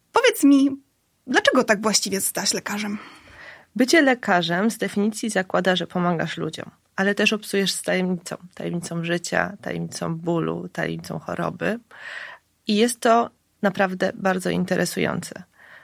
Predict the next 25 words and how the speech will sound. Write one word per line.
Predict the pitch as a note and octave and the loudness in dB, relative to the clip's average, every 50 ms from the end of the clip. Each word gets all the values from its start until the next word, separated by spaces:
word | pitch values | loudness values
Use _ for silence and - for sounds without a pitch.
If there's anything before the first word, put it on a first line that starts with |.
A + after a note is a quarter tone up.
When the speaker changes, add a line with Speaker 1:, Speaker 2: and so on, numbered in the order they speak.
| - _ _ | -20 _ _
Speaker 2:
Ale | A#3 A#3 B3 | 2 4 4
ja | C4+ C4 | 4 2
też | B3+ - B3+ A3+ - | 2 2 2 2 2
mam | G3 F3 F#3 | 2 0 0
swoje | F3+ - - F3+ E3+ E3 | -2 -2 -2 -2 0 0
własne | E3 D#3 D#3+ - - F3 | 2 0 0 0 -2 -4
porachunki | E3+ - - E3+ E3+ E3+ E3 - F#3 F#3 - - - E3+ - G3+ | -4 -4 -4 -4 -4 -4 -2 -2 -4 -4 -4 -4 -6 -4 -4 -4
i | |
ze | G3+ - G#3+ G#3 | -2 -2 -2 -2
śmiercią, | - - - G#3 G3 - F#3 - - F#3 - F#3 F#3+ A3 - _ | -4 -2 -4 -4 -4 -4 -4 -4 -4 -4 -4 -4 -6 -8 -10 _
i | - | -10
z | - - | -8 -6
cierpieniem. | - - - F3 - - - - - - F#3+ - _ _ _ _ _ _ _ _ _ - - - _ _ | -6 -8 -8 -8 -8 -8 -8 -8 -8 -10 -12 -14 _ _ _ _ _ _ _ _ _ -20 -20 -20 _ _
Speaker 1:
Czyli | - - B3+ A#3+ B3 B3 B3 A#3+ A#3+ _ _ | -2 -2 0 2 2 2 0 -2 -6 _ _
to | - B3+ B3 B3 B3 B3 B3 A#3+ A#3+ A#3+ A#3 | 0 0 2 2 2 2 2 2 2 0 -2
był | A3 A#3 A#3 A#3 A3+ A3 - _ | -2 0 0 0 0 0 -6 _
powód, | - - A3+ A3 G#3+ G#3 G3 G#3 G3+ G#3 G#3+ A#3+ C#4 D4+ - - C4 B3 | -8 -4 0 0 0 0 -2 -2 -2 -2 0 0 -2 -2 -4 -8 -10 -8
dla | A#3+ A3 G#3+ G#3+ G#3+ G#3+ G#3+ A3 G#3+ | -6 -2 2 2 4 4 4 2 0
którego | - - - A#3 A3+ A3+ G#3+ G#3 A3 A3 G#3+ G#3+ A3 - - - - - - _ | -4 -10 -8 -6 -4 -4 -4 -2 -2 -2 -2 -2 -6 -14 -18 -18 -18 -20 -14 _
zostałaś | - A3 A3 G#3+ - - B3+ C4 B3+ A#3+ - - | -8 -6 -6 -6 -4 -2 0 0 0 0 -2 -4
lekarzem. | A3+ A3+ - _ - A3+ A3 A3+ G#3+ A#3 B3+ B3+ - - | -6 -8 -8 _ 0 2 2 2 2 0 0 -2 -2 -2
A | A3+ | -6
powiedz | - - C#4+ E4 E4+ - - - | -4 -4 -2 -2 -2 -4 0 2
mi, | D#4 D4+ D4 D4+ | 4 4 4 2
czy | - - - C#4 C4+ C4+ | -4 -2 0 0 0 0